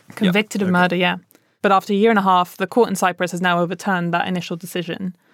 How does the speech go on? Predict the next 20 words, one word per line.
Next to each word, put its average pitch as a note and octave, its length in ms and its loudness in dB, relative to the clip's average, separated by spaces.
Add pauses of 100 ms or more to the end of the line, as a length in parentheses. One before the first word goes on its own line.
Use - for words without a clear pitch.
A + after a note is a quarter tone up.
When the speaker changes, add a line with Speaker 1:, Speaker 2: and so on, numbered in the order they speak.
(240)
Speaker 1:
And F#3 180 2
they've F3 140 0
said F3 200 -2
that F3 200 -2
he's F#3 220 -4
not G#3+ 120 2
guilty G3+ 240 2
of F3+ 80 0
murder. F#3 320 4
They F3 140 2
weren't F3+ 260 2
able F3+ 280 -2
to F3+ 120 -8
prove F#3 600 0
that - 220 -6
this F3+ 160 -4
was F3 120 -2
a F3 60 -2
premeditated F#3 840 -2
act. - 560 -4